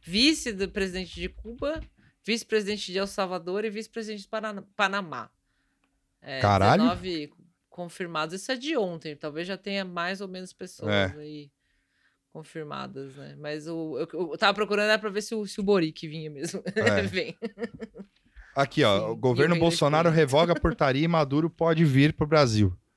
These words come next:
Speaker 2: Pode vir.
Speaker 1: É, então, aí o Maduro acho que vai ser meio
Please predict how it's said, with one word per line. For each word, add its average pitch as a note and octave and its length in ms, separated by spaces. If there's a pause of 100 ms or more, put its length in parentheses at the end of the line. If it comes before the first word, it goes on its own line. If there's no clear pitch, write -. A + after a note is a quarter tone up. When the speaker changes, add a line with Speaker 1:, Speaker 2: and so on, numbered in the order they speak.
(1600)
Speaker 2:
Pode A#2+ 220
vir. A#2 180
Speaker 1:
É, D3+ 200
então, C#3 220
aí C#3 140
o D3+ 40
Maduro D#3+ 340
acho F#3 100
que - 60
vai G#3 120
ser G#3 180
meio G#3 640